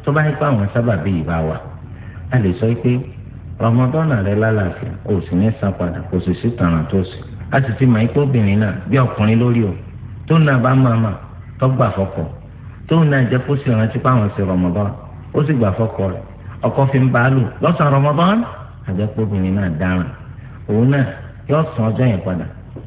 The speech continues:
yóò sì tún san kàfàrà. Ṣùgbọ́n nǹkan kan nínú táwọn olùmọ̀ ń sọ nípa ẹni tó ṣe é pé wọ́n tú láàṣì rẹ̀ láti bóbìnrin lò ní Ramadan.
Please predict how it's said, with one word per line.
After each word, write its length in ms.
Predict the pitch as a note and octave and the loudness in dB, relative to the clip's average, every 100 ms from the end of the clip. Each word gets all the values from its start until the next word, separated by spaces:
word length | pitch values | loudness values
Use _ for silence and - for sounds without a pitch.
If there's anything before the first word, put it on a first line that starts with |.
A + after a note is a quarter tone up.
| - | -8
yóò 160 | - A#2+ | 0 0
sì 100 | A2 | 0
tún 140 | - F#2 | -2 -4
san 140 | F#2+ | -4
kàfàrà. 560 | - D#2+ - F#2+ F2+ D2 - - - - - - | -6 -6 -4 0 0 -2 -8 -14 -16 -16 -16 -6
Ṣùgbọ́n 280 | D3 A3+ B3 | 2 2 4
nǹkan 180 | C#3 C3 | 0 0
kan 160 | C3+ C3 | 0 0
nínú 240 | E3 F3+ D3 | 2 2 2
táwọn 240 | C3+ F#3+ G2+ | 2 2 2
olùmọ̀ 340 | F2+ E2 G2 | 2 4 2
ń 40 | G2 | 0
sọ 160 | F2 - - - - - - | -2 -6 -10 -14 -16 -16 -6
nípa 280 | - E3 C#3+ | 0 2 4
ẹni 160 | C3+ C#3 | 4 4
tó 120 | D#3 | 0
ṣe 160 | C3+ C3+ | -2 -2
é 100 | C3+ | -2
pé 140 | D3 D3 - | -4 -6 -2
wọ́n 140 | D3+ - | 0 0
tú 120 | - | 0
láàṣì 340 | D#3 D3 - G2 | 0 0 -2 -4
rẹ̀ 120 | - - - - - - | -6 -10 -12 -14 -14 -2
láti 260 | C3+ C3+ G2 | 0 0 0
bóbìnrin 500 | B2 G#2+ G2 F#2 E2+ | 0 2 2 0 0
lò 80 | D#2 - - - - - | -4 -10 -18 -18 -18 -10
ní 100 | - A2+ | 0 2
Ramadan. 520 | A2+ F#2+ F2 F2 | 4 2 0 0